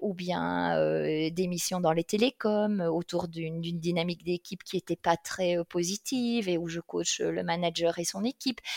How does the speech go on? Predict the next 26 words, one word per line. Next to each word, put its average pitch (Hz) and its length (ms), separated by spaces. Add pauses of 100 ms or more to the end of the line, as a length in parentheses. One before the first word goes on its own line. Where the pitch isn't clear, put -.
(180)
Mais 220 240
ça 196 300
reste 233 300
des 185 120
petites 220 400
zones 240 320
et 214 80
je 180 120
sens 247 300
qu'en 180 180
moi, 220 280 (280)
y-, 180 160
j'ai 180 120
envie 175 240
d'avoir 185 360
plus 202 220
de 170 120
ça. - 220 (460)
Donc, 185 340 (100)
euh, - 220 (100)
au 240 120
moment 226 260
de 220 60
ce - 100
déclic, 185 600 (100)
ah, 202 220